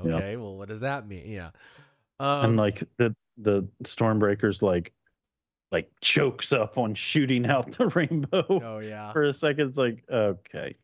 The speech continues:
Speaker 2: <laughs> What do you think of the, um, of the kind of the romance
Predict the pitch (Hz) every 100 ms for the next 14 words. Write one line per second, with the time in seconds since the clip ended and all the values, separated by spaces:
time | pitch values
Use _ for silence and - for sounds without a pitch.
0 | _ _ _ 151 135 _ 165 - _ _
1 | _ _ _ _ _ _ _ _ _ _
2 | 135 151 160 147 151 143 135 120 127 127
3 | 120 113 107 104 104 _ _ _ _ _
4 | _ _ _ _ - 110 113 127 110 92
5 | 110 107 101 98 92 87 -